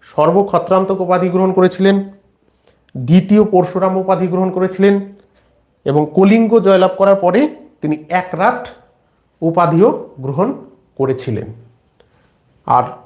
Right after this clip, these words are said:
মগধের প্রথম রাজা মহাপদ্মনন্দ, তিনি জাতিতে ক্ষুদ্র ছিলেন এবং অনার্য ছিলেন, অর্থাৎ তিনি স্থানীয় বাসিন্দা ছিলেন, তিনি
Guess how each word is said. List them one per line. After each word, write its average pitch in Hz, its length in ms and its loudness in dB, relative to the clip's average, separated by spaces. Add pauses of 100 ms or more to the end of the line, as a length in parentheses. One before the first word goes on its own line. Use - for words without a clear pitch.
(720)
মগধের 175 680 2 (120)
প্রথম 190 400 0
রাজা 131 280 -4
মহাপদ্মনন্দ, 165 800 0 (260)
তিনি 147 160 -4
জাতিতে 156 440 -2
ক্ষুদ্র 180 420 2
ছিলেন 277 240 0 (580)
এবং 151 380 -4 (140)
অনার্য 165 420 0
ছিলেন, 101 340 -10 (400)
অর্থাৎ 190 340 0 (680)
তিনি 160 400 -2
স্থানীয় 196 420 2
বাসিন্দা 156 440 -2
ছিলেন, 113 320 -6 (560)
তিনি 151 340 -4